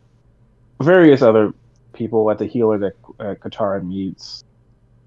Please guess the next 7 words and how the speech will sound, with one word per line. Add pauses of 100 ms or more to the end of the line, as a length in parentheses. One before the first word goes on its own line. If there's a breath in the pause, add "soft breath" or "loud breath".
(760)
Um, (1160)
oh,
Kaya. (360)
Kaya's
a
healer (640)
also.